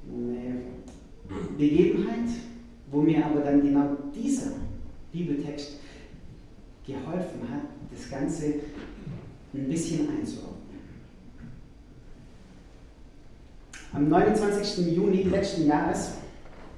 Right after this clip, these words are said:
hat mich folgende E-Mail erreicht. Eine Mutter schreibt mir von ihrer Tochter, ein Teenager, sechzehn Jahre alt, ne, siebzehn war sie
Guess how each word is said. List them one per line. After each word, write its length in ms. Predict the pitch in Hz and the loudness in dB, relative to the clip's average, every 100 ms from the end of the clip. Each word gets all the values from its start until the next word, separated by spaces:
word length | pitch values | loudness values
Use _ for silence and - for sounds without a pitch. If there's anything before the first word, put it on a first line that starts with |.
| - - - - - - | -16 -16 -18 -18 -16 -8
hat 200 | 147 - | -6 0
mich 240 | 151 156 | 2 2
folgende 380 | - 160 180 147 | 2 2 4 4
E-Mail 360 | 151 - 147 135 | 4 4 2 2
erreicht. 480 | 131 - 190 - - | 0 0 -2 -2 -2
Eine 120 | 139 | 4
Mutter 580 | 151 - 226 240 - - - - | 6 6 6 4 0 -4 -10 -12
schreibt 460 | - 139 165 - | -8 -4 -2 -2
mir 100 | 202 208 | -4 -2
von 240 | 147 139 | 0 -2
ihrer 160 | - - | -2 -6
Tochter, 600 | 156 - 196 196 - - - - - - - - - - - - - 135 | -6 -2 0 0 -2 -8 -12 -16 -18 -18 -18 -18 -18 -20 -20 -18 -12 -2
ein 160 | 139 | 0
Teenager, 440 | - 196 196 202 - | 2 6 6 6 4
sechzehn 440 | 160 165 165 147 | 2 0 4 6
Jahre 320 | 143 - 175 170 | 6 6 2 2
alt, 180 | 185 - - - - - - - - - - - - - | 0 0 -6 -12 -16 -20 -20 -20 -20 -20 -20 -18 -12 0
ne, 140 | 147 | 2
siebzehn 380 | 147 180 180 160 | 4 2 2 2
war 140 | 160 | 2
sie 140 | 165 | 2